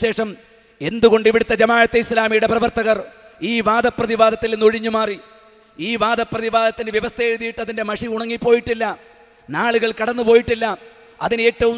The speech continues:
സജീവമായി മുൻനിരയിൽ നിന്ന ചോദ്യകർത്താവ് തന്നെ ഞങ്ങൾക്ക് ഉത്തരം നൽകേണ്ട ഒരു കാര്യമാണ്. രണ്ടു കൂട്ടരുടെയും പണ്ഡിതന്മാർ വന്നിരുന്നു, വാദത്തിൻ്റെ വ്യവസ്ഥകൾ നിശ്ചയിച്ചു. അതിന് ഇനി ഏതായാലും ഒരു ഡേറ്റ് മാത്രമേ ആത്യന്തികമായി തീരുമാനിക്കാനുള്ളൂ. അങ്ങനെ ഡേറ്റ്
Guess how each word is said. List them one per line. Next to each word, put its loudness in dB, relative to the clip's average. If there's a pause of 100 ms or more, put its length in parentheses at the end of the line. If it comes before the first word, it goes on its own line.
സജീവമായി -4
മുൻനിരയിൽ -6
നിന്ന -10 (440)
ചോദ്യകർത്താവ് 0
തന്നെ -6 (340)
ഞങ്ങൾക്ക് -10
ഉത്തരം -8
നൽകേണ്ട -6 (100)
ഒരു -2
കാര്യമാണ്. -4 (800)
രണ്ടു -6
കൂട്ടരുടെയും -6
പണ്ഡിതന്മാർ -4
വന്നിരുന്നു, -4 (640)
വാദത്തിൻ്റെ -4
വ്യവസ്ഥകൾ -4
നിശ്ചയിച്ചു. -4 (680)
അതിന് -2
ഇനി -4 (140)
ഏതായാലും 4
ഒരു 2
ഡേറ്റ് -2
മാത്രമേ -8
ആത്യന്തികമായി -8
തീരുമാനിക്കാനുള്ളൂ. 0 (640)
അങ്ങനെ -4
ഡേറ്റ് 0